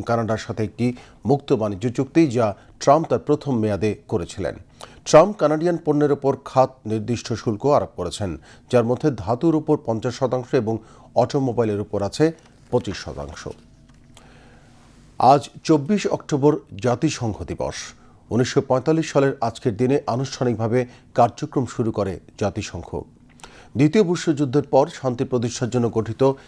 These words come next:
একান্নটি সদস্য রাষ্ট্র নিয়ে এর যাত্রা শুরু হলেও বর্তমানে এর সদস্য সংখ্যা একশো তিরানব্বই। বিশ্বের বিভিন্ন স্থানে দ্বন্দ্ব নিরসন, শান্তি প্রতিষ্ঠা ও উন্নয়নের জন্য কাজ করে যাচ্ছে সংস্থাটি।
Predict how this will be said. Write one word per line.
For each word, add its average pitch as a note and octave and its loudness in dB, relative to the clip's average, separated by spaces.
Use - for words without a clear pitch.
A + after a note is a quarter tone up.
একান্নটি D#3+ 2
সদস্য B2+ -2
রাষ্ট্র A2+ 0
নিয়ে C3 0
এর G#2 -2
যাত্রা F#2 -4
শুরু A#2+ -2
হলেও C#3+ 6
বর্তমানে E3 2
এর A2+ -2
সদস্য B2 -2
সংখ্যা B2 2
একশো - -12
তিরানব্বই। C#2 -6
বিশ্বের C#3+ 4
বিভিন্ন C#3 2
স্থানে C3+ 0
দ্বন্দ্ব A#2 0
নিরসন, A#2 2
শান্তি C3 2
প্রতিষ্ঠা C#3 2
ও A#2+ -6
উন্নয়নের C#3 0
জন্য A#2 0
কাজ A#2 -2
করে A2+ -2
যাচ্ছে A#2+ 0
সংস্থাটি। - -8